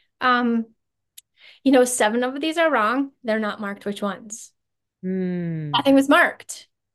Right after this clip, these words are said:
Speaker 1: "Seven of these are wrong, but you did really good on two of 'em. You know, after recess, see, let's, you know, I'm gonna give you time to see if you can figure that out." And she would. And so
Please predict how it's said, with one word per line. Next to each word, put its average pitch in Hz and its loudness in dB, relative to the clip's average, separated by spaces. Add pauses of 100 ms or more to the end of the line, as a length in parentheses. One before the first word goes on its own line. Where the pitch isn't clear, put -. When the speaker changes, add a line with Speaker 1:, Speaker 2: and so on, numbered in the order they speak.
Speaker 1:
"Seven - -2
of 381 2
these 403 2
are 480 2
wrong, 285 2
but 277 -6
you 277 0
did 233 -4
really 240 2
good 269 0
on 294 -4
two 262 -6
of 247 -2
'em. 254 -2 (140)
You 254 -2
know, 240 0
after 233 -2
recess, 269 -2
see, - -8
let's, 262 -6
you 269 0
know, 254 4
I'm 247 4
gonna 247 2
give 254 0
you 277 -2
time 262 0
to 269 0
see 269 -6
if 233 -4
you 247 -2
can 240 -2
figure 226 0
that 214 2
out." - -4 (720)
And 262 2
she 254 2
would. 226 0 (600)
And 262 -2
so 254 4